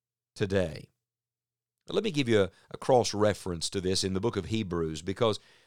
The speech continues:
I said to you that tomorrow is the devil's word, today is God's word, and it is one of his favorite words. In Hebrews chapter three, "Wherefore,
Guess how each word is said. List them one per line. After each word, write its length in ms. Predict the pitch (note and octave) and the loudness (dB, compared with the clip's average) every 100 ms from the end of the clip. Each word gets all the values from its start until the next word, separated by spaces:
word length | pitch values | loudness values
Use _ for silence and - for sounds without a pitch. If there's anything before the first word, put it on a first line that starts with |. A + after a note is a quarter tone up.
| _ | _
I 100 | A#2+ | -4
said 260 | - F#3+ C#3+ | 0 0 2
to 60 | |
you 120 | B2 | 0
that 240 | G2+ A2 - | 2 0 0
tomorrow 380 | C3 C#3 F#3+ D#3 | -2 2 2 2
is 100 | G#2 | -2
the 80 | |
devil's 340 | A2 B2+ A2+ F2 | 0 0 0 -2
word, 380 | F2+ F2 F#2 F#2+ | 0 0 0 -2
today 480 | G#2+ A#2+ D3+ B2 | -2 2 2 2
is 140 | G2 E2 | 0 0
God's 400 | F2+ B2 A2+ F2+ | 2 2 0 -4
word, 380 | F2 F2+ F2+ - | -2 0 0 -2
and 180 | A2 C3+ | -4 -4
it 100 | D3+ | -6
is 140 | D#3 | -6
one 220 | C3+ D3 | -4 -6
of 80 | C#3 | -4
his 140 | C3 | -6
favorite 580 | - - A#2 A2 F#2+ - | -6 -4 -4 -2 -4 -4
words. 560 | D#2+ D2+ C#2 - - - _ _ _ _ _ _ | -4 -4 -6 -12 -18 -20 _ _ _ _ _ _
In 60 | - | -2
Hebrews 340 | B2+ A2 G2+ | 0 2 0
chapter 320 | - G2+ F2 - | 2 -2 -2 -4
three, 460 | A#2+ A2+ F#2+ D#2 - _ _ _ _ _ _ | 0 2 2 -2 -12 _ _ _ _ _ _
"Wherefore, 580 | - C3 D#3 - A#2+ G#2 | 0 4 4 4 4 4